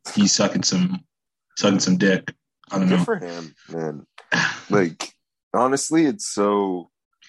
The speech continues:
Speaker 1: But I don't know why this is such a big deal right now, because people, like, it, it's funny because people are acting like he died on the internet 'cause he's trending.
Speaker 2: Yeah, you
Speaker 1: So it's like,
Speaker 2: said,
Speaker 1: they're like,
Speaker 2: you, you
Speaker 1: I'm
Speaker 2: broke
Speaker 1: like,
Speaker 2: the news.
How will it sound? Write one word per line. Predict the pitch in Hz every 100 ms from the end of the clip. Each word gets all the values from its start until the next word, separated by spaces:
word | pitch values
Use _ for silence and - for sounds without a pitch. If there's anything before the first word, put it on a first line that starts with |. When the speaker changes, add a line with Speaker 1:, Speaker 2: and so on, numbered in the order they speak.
| - -
Speaker 1:
But | 202
I | 220 240
don't | 277
know |
why | 277 254
this | 247
is | 214
such | 214
a | 208
big | 165 160
deal | 143 175
right | 156 139
now, | 135 131
because | 135 - 147 143 135
people, | - 185 196 196
like, | 175 165 147 - 175
it, | 175
it's | 170
funny | - 190 170
because | 151 156
people | 190 226
are | - 170
acting | 147 151 151
like | 139 131
he | 135
died | 117 127 131
on | 123
the |
internet | 113 127 156
'cause | 147
he's | 131 117
trending. | 110 123 143 110 117
Speaker 2:
Yeah, | 185 160
you | 131 165
Speaker 1:
So | 190
it's | 180
like, | 202
Speaker 2:
said, | 180
Speaker 1:
they're | 202
like, | 214 185 - _ -
Speaker 2:
you, | 165
you | 151 _
Speaker 1:
I'm | 185 185
Speaker 2:
broke | 175
Speaker 1:
like, | 226 233
Speaker 2:
the | 208
news. | 190 160 185 170 147 131